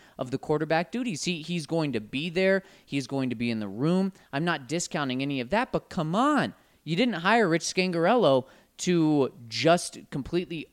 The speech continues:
oversee the offense. You hired him to groom your quarterbacks, and that's what, that's what, uh, Rich has admitted this year, this offseason, is that when he has to choose between which rooms he's going in, he's going in the quarterback room.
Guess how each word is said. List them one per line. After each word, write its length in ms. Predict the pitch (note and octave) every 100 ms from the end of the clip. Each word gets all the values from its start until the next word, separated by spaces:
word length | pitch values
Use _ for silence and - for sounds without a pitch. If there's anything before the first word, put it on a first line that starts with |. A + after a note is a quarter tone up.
| -
oversee 840 | C#3+ E3+ D3+ D#3 C#3 - E3+ F3+
the 220 | D#3 C#3+ -
offense. 680 | F#3 C4 - F3 A#2+ F#2 - _ _
You 100 | -
hired 340 | F3+ D4 E4 F3+
him 100 | C#3+
to 80 | C3
groom 440 | A#2+ B2 F3+ A#3+
your 100 | G#3
quarterbacks, 720 | - - D4 D4 C#3 F#2+ -
and 160 | - D#3+ - _
that's 360 | A2+ B2+ G#3+ -
what, 180 | A3 - C3+
that's 260 | D3+ G3 -
what, 260 | G3 - F3+
uh, 220 | D#3 A#2+ - - -
Rich 240 | C#3 G3
has 160 | G#3+ D3+
admitted 400 | C#3 D3 F#3+ F3
this 240 | F#3+ G3
year, 280 | B3 D4+ F#3 - - -
this 160 | F3
offseason, 500 | G#3 C4+ - D#3 B2
is 140 | A#2+ A#2+
that 240 | C3+ - - _ _ - - _ _ _
when 240 | B2 D3 D3
he 140 | F#3
has 180 | A3 -
to 100 | F3+
choose 400 | - C#4 A#3+ B2
between 400 | C3+ - D3+ C#3
which 180 | E3 -
rooms 260 | G3 A3+
he's 160 | - G#2+
going 260 | A#2 G#2 A2
in, 80 | C3+
he's 220 | C3+ A#2
going 280 | C#3 D3 F3
in 80 | F3
the 60 |
quarterback 540 | E3 G3 F#3+ G#2+ - -
room. 260 | D#2+ -